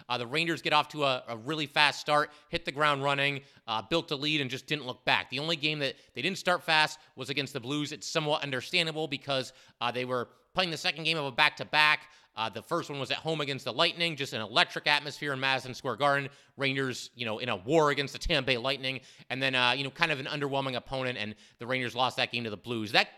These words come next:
that loss, though, against the Blues, it probably bothered me less than any other loss that the Rangers have had this season. I just thought they were kind of victim of circumstance, and I understand you still gotta find a way to get up for these games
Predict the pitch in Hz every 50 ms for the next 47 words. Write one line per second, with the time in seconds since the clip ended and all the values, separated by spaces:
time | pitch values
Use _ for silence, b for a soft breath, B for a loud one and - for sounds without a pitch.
0 | - - 143 208 220 160 131 135 135 127 120 - - 123 110 104 104 120 123 117
1 | - 120 98 117 131 131 131 123 - B B B B B 165 170 - - 240 285
2 | 277 214 - 151 156 156 156 147 139 147 151 147 139 139 - _ _ - 135 147
3 | 143 - - 139 113 120 143 151 143 143 139 135 131 127 135 139 127 - - 127
4 | 113 127 131 131 123 113 110 104 120 127 127 120 117 117 - - 135 127 120 117
5 | 117 123 123 139 160 - - 165 151 - 147 135 131 117 - 139 131 120 113 B
6 | B B B B - 123 147 147 - 143 135 123 - - - 139 - - 135 123
7 | - - 135 135 135 120 135 113 117 147 165 190 202 - - - 170 170 170 165
8 | 131 - - 147 135 151 147 135 - 156 151 147 139 147 147 143 131 135 143 147
9 | - - 143 143 131 - - 147 143 143 143 131 -